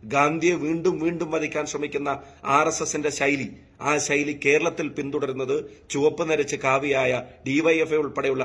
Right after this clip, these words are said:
അങ്ങയുടെ പാർട്ടിയിലെ അണികളാണെന്നിരിക്കെ, ദയവ് ചെയ്ത് ആർ എസ് എസ് വിരുദ്ധതയുടെ കാര്യത്തിലും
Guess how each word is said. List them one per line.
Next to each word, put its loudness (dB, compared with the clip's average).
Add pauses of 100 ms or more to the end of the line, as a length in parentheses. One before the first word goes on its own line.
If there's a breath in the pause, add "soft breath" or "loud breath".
അങ്ങയുടെ 0
പാർട്ടിയിലെ 0
അണികളാണെന്നിരിക്കെ, -2 (340 loud breath)
ദയവ് 6
ചെയ്ത് 2 (200)
ആർ 2
എസ് -2
എസ് -6
വിരുദ്ധതയുടെ -2
കാര്യത്തിലും -4